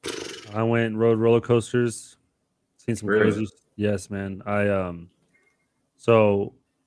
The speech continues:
Speaker 1: this place out here in Idaho called Silverwood, they have, like, a roller coaster they bought from Six Flags Chicago. So it's like a knockoff.
Speaker 2: Wait, Idaho.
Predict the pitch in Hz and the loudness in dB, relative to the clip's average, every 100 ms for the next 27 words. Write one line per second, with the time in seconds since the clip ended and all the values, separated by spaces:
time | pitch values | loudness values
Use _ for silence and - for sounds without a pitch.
0 | _ - 113 - 123 120 113 113 110 107 | _ -4 -2 2 4 4 4 4 2 2
1 | 107 104 98 104 - 113 107 104 101 98 | 0 0 -2 -4 -2 -2 0 0 0 0
2 | 110 110 110 104 101 107 107 113 - 107 | 2 4 4 2 2 2 4 2 2 2
3 | 101 107 101 - 101 98 - 113 - 107 | 4 2 2 -4 -6 -6 -4 -4 0 0
4 | 101 - 107 107 104 110 123 - 120 110 | 0 -4 0 2 2 2 2 4 4 4
5 | 107 101 101 98 - - - - 131 127 | 2 2 2 2 0 -10 -8 6 8 10
6 | 107 - - - 127 143 110 98 78 - | 6 2 -8 2 6 8 8 6 2 -6